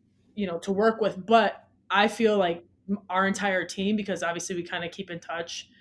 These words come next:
via messages and stuff like that. And, and we do have Zoom call, um, workouts sometimes that we do together on Friday mornings, just so we can literally see people's faces.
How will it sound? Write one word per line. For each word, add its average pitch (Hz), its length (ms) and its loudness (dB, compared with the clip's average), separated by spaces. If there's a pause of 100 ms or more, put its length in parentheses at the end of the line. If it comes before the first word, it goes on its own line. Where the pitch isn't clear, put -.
(320)
via 175 200 -4
messages 170 600 -8
and 170 100 -10
stuff 185 220 -6
like 170 200 -4
that. 170 320 -2
And, 160 180 -12 (420)
and 190 120 -2
we 180 80 0
do 196 200 0
have 175 320 0
Zoom 185 260 -4
call, 165 640 -2 (260)
um, 170 320 -6
workouts 180 400 0
sometimes 170 400 -4
that 170 140 0
we 175 240 -2
do 180 240 -2
together 180 640 0 (320)
on 208 140 4
Friday 180 360 0
mornings, 185 600 -2 (520)
just 240 260 4
so 220 80 2
we 196 120 4
can 185 160 -4
literally 196 440 4
see 180 540 -2
people's 175 320 -6
faces. 208 480 -2